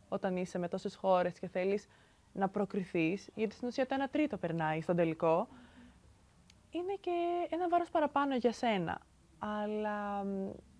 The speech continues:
νομίζω πως μόνο και η εμπειρία που είσαι εκεί πέρα και το ζεις όλο αυτό, είναι, έτσι, πολύ ωραία. Βέβαια, υπήρχαν και κρίσεις πανικού, δεν σου κρύβω,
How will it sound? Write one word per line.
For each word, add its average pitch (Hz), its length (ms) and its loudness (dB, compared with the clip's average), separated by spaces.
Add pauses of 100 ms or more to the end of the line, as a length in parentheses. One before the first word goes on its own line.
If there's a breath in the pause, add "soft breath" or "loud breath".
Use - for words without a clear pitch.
(240)
νομίζω 254 500 -2
πως 311 240 -8
μόνο 262 300 -4
και - 100 -20 (240)
η 226 80 -2
εμπειρία 190 580 2 (120)
που 196 60 -2
είσαι 208 180 -2
εκεί 190 120 -4
πέρα 170 360 0
και 190 120 -6
το 185 120 -2
ζεις 202 200 -2
όλο 180 180 0
αυτό, 285 420 -2 (800 loud breath)
είναι, 262 420 -6
έτσι, 262 140 -8
πολύ 254 260 0
ωραία. 196 220 2
Βέβαια, 240 260 2
υπήρχαν 247 340 0
και 196 120 -4
κρίσεις 196 260 -2
πανικού, 180 360 -4
δεν 175 120 -6
σου - 80 -20
κρύβω, 170 500 0